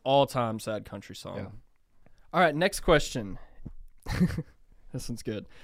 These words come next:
Speaker 1: Is it wrong to ask your ex for the Yee Yee gear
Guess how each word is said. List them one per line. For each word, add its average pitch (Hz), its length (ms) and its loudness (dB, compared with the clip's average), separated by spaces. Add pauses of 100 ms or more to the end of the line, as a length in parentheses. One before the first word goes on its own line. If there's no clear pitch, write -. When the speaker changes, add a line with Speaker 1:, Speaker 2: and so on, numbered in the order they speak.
(360)
Speaker 1:
Is 165 140 2
it 180 100 4
wrong 220 320 8
to - 160 4
ask 165 300 4
your 147 160 4
ex - 380 -2
for - 200 2
the 143 100 6
Yee 156 140 2
Yee 165 240 0
gear 113 440 -6